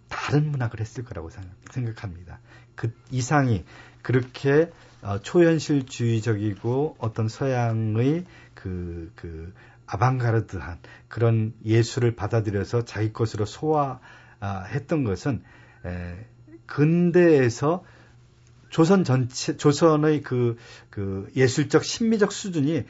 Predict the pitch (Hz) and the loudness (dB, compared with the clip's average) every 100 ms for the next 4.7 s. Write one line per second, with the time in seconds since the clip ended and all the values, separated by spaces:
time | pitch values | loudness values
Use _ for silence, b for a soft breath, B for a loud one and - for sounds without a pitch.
0 | B B 131 135 156 127 110 120 110 160 | B B -2 2 2 2 0 -2 0 0
1 | 120 - 113 196 175 117 - 101 - _ | 0 -2 -4 -4 -6 -8 -12 -18 -20 _
2 | _ b b _ 185 - - 226 233 202 | _ b b _ -6 -4 -2 4 4 4
3 | 170 160 196 196 B B B - 123 127 | 4 4 4 2 B B B -8 -2 0
4 | 135 135 123 110 98 101 - | 0 -2 -4 -2 -2 -4 -10